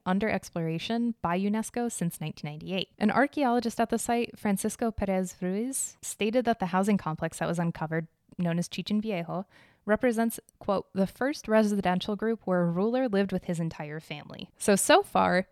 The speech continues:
what's been uncovered in the complex, um, it includes an entrance arch, the House of the Snails, the House of the Moon, and my personal favorite, the Palace of the Phalluses.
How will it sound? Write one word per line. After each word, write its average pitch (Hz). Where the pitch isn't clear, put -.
what's 214
been 233
uncovered 190
in 196
the 202
complex, -
um, 180
it 190
includes 208
an 190
entrance 220
arch, 294
the 202
House 277
of -
the 233
Snails, 185
the 196
House 277
of 247
the 214
Moon, 180
and 202
my 370
personal 175
favorite, 196
the 381
Palace 180
of 208
the 240
Phalluses. 196